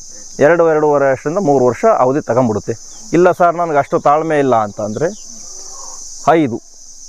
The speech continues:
plus ಒಂದು ಟಗರು, ಹತ್ತು plus ಒಂದು, ಅದ್ರ ಮೇಲೆ ಜಾಸ್ತಿ ತಗೊಳಕ್ ಹೋಗ್ಬಾರ್ದು. ಕೆಲವ್ರು "ಸರ್, ನನಗೆ ಇಪ್ಪತ್ತು ಬೇಕು, ಮೂವತ್ತು ಬೇಕು", ಅಷ್ಟೊಂದೇನು ಬೇಕಾಗಲ್ಲ. ಇದು ಮರಿಗಳ ಸಂಖ್ಯೆ ಜಾಸ್ತಿ ಬರೋದ್ರಿಂದ ಒಂದು ವರ್ಷಕ್ಕೆ ಎಷ್ಟು ಬೇಕಾದ್ರೂ ಮಾಡ್ಬೋದು. ಸರ್, ಹತ್ತು ಮರಿ ಹಾಕೋ ಇದ್ಬಿಟ್ರೆ ಒಂದು ವರ್ಷಕ್ಕೆ ಮ್ಯಾಕ್ಸಿಮಮ್ ನಲವತ್ತರಿಂದ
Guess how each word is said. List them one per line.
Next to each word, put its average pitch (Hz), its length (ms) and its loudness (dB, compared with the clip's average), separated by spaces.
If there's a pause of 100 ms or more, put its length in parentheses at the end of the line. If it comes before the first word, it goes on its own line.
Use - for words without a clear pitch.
(160)
plus 156 260 0
ಒಂದು 113 240 0
ಟಗರು, 113 280 0 (440)
ಹತ್ತು 156 300 0
plus 139 340 0
ಒಂದು, 107 220 0
ಅದ್ರ 120 200 2
ಮೇಲೆ 208 220 2
ಜಾಸ್ತಿ 147 280 0
ತಗೊಳಕ್ 120 320 0
ಹೋಗ್ಬಾರ್ದು. 107 300 -2
ಕೆಲವ್ರು 160 260 2
"ಸರ್, 165 220 2
ನನಗೆ 135 160 -4
ಇಪ್ಪತ್ತು 139 320 -2
ಬೇಕು, 131 200 2
ಮೂವತ್ತು 123 320 2
ಬೇಕು", 113 180 -2 (220)
ಅಷ್ಟೊಂದೇನು 233 460 0
ಬೇಕಾಗಲ್ಲ. 139 380 2 (280)
ಇದು 135 140 2
ಮರಿಗಳ 180 380 4 (100)
ಸಂಖ್ಯೆ 180 260 2
ಜಾಸ್ತಿ 131 360 2
ಬರೋದ್ರಿಂದ 165 360 0 (500)
ಒಂದು 143 180 4
ವರ್ಷಕ್ಕೆ 160 300 0
ಎಷ್ಟು 139 200 0
ಬೇಕಾದ್ರೂ 208 260 2
ಮಾಡ್ಬೋದು. 104 320 -4 (400)
ಸರ್, 151 140 4
ಹತ್ತು 180 360 0
ಮರಿ 185 240 2
ಹಾಕೋ 175 300 0
ಇದ್ಬಿಟ್ರೆ 110 500 -2 (460)
ಒಂದು 170 200 4
ವರ್ಷಕ್ಕೆ 185 340 0
ಮ್ಯಾಕ್ಸಿಮಮ್ 170 560 2
ನಲವತ್ತರಿಂದ 190 600 2